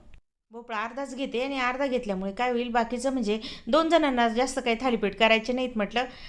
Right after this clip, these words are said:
आणि पाण्याचा थेंबही वापरायचा नाहीये. तसेच असेही मी याचा व्हिडिओ टाकलेला आहे, मात्र पीठ मात्र जास्तीचे वापरलेत मी वेगवेगळे.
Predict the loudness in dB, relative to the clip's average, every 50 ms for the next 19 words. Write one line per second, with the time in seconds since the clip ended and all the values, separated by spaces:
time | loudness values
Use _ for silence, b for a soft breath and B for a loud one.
0 | B B B 2 2 2 2 2 4 6 6 6 6 4 4 4 4 4 4 4
1 | 4 4 6 6 6 6 6 6 4 4 4 2 0 2 2 2 2 0 0 -4
2 | -6 -10 -8 -4 -4 -2 0 0 4 4 4 4 4 4 2 4 6 6 4 2
3 | -2 B B B B B B 2 4 6 6 6 6 8 6 6 6 6 4 4
4 | 6 6 6 6 6 4 -2 0 2 2 2 4 4 4 6 6 6 6 6 6
5 | 4 4 4 2 2 2 2 4 4 4 2 0 -2 0 0 0 2 4 4 4
6 | 4 4 4 4 4 4 2 2 0 -4 -4 0 2 2 2 2 2 0 0 0
7 | -2 -2 -2 -2 0 0 0 2 2 2 4 4 2 2